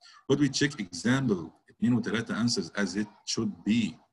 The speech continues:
تلاتة وأربعين واحد وخمسين؟ لا، بص يا باشمهندس محمد،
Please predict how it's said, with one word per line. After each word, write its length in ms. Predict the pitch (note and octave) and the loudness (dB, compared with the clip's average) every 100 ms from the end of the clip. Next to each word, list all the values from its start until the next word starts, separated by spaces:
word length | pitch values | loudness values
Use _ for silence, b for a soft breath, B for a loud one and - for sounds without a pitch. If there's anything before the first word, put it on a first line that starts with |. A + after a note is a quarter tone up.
| _ _ _ _ - | _ _ _ _ -8
تلاتة 280 | F2 A#2 A2 | -4 -2 0
وأربعين 260 | F2 G#2 | 0 2
واحد 160 | A#2+ A#2 | 2 0
وخمسين؟ 420 | G2+ G2 - D3 | -2 -4 -2 0
لا، 340 | A2 A2 - - | 0 -2 -4 -6
بص 140 | B2 | -2
يا 80 | C3 | 0
باشمهندس 360 | B2+ B2+ B2 - | 0 0 -2 -8
محمد، 480 | A2 D3+ D#3 E3+ - | -6 -4 -4 -6 -10